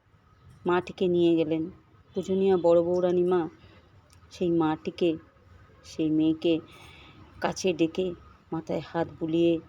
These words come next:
তাকে আদর করলেন, কাছে বসালেন, আর বললেন, "বাহ, খুব সুন্দর সেজেছিস, খুব ভালো লাগছে তোকে,"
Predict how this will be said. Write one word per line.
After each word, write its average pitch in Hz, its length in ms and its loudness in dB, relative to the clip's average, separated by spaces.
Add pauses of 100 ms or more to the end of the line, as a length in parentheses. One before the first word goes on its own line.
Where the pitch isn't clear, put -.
(180)
তাকে 160 220 -6
আদর 147 320 0
করলেন, 160 480 0
কাছে 160 380 -4
বসালেন, 165 540 0 (440)
আর 175 120 -4
বললেন, 160 440 0 (400)
"বাহ, 170 200 2 (320)
খুব 226 240 0
সুন্দর 180 440 0
সেজেছিস, 165 680 -4 (1300)
খুব 220 180 -4
ভালো 170 260 2
লাগছে 175 380 0
তোকে," 160 300 -2